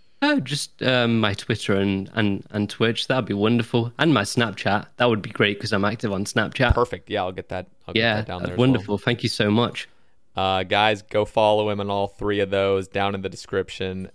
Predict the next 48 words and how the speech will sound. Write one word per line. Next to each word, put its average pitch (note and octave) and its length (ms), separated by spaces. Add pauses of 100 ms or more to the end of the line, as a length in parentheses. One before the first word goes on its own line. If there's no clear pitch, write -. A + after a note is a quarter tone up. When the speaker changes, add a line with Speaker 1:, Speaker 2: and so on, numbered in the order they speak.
(180)
Speaker 2:
And, F#2 540
uh, F#2 420
next G2+ 460
week, A#2+ 460
we're G2 220
gonna G#2 120
Speaker 1:
Mm-hmm. G#2+ 60
Speaker 2:
be G2 260 (140)
talking G2 340
to G#2 80
Randalicious, F#2+ 960
which F#2 280
I C#3+ 160
have D#3+ 280
n-, G2+ 400
I A2+ 140
haven't A2 320
heard E3+ 340
from G2 180
him. F#2 180
I F#2+ 80
mean, F#2+ 180
besides A2 480
just - 240
in G2 80
our F#2+ 100
Discord G2 400
messages, F2+ 540 (640)
in G2 320
Speaker 1:
The G2 80
boss G#2 240
Speaker 2:
over, G#2+ 160
Speaker 1:
man. A2+ 120 (380)
Speaker 2:
over G2 220
a F#2 60
year F#2+ 280
now. F#2 240
So F2+ 360
it's F#2 200
gonna G2 220
be F#2+ 220
interesting G2+ 600
to F#2+ 200
talk G2 340
about F#2 280
a F2+ 40
person F#2+ 400
that F2+ 180